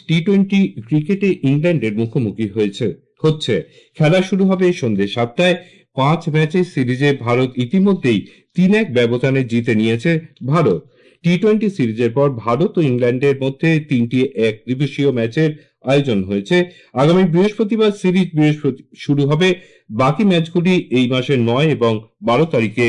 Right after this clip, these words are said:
নির্ধারিত রয়েছে। মালয়েশিয়ায় কুয়ালালামপুরে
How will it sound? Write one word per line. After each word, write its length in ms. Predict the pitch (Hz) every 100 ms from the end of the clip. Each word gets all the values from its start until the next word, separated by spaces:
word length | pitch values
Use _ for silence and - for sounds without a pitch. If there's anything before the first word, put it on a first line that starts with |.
| 113
নির্ধারিত 560 | 104 117 101 98 98 95
রয়েছে। 400 | 107 117 113 123 87 - _ _ _ _ _ -
মালয়েশিয়ায় 760 | 110 110 156 165 214 180 85 - _ _ _ -
কুয়ালালামপুরে 760 | 131 143 196 214 214 196 208